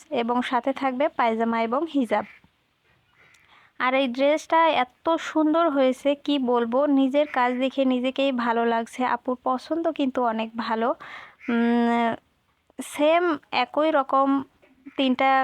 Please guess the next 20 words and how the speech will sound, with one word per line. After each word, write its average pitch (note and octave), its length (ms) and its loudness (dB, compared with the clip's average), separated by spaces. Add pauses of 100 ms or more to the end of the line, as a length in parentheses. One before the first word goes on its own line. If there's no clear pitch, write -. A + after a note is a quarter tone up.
(120)
কাজই A#3+ 340 0
হয়েছে, A#3+ 400 0 (160)
হিজাব, A#3+ 380 0
পায়জামা, A#3 400 0 (100)
ওড়না, A3+ 300 0
সবগুলোতে A#3+ 640 -2 (140)
একই C4 200 -2
রকম C4 300 -2
কাজ A3 260 -2 (120)
এবং A#3 240 -2 (400)
দুইটা B3+ 280 0
সেটেই D4 460 -2
একই A3+ 360 -2
রকম। G#3+ 240 -4 (680)
এখন C#4+ 320 0
তাহলে D4+ 380 0
দেখাই B3+ 420 0 (240)
ছোট B3+ 220 0 (140)
মেয়ের A#3 260 0 (480)
জামাটা। G3+ 420 0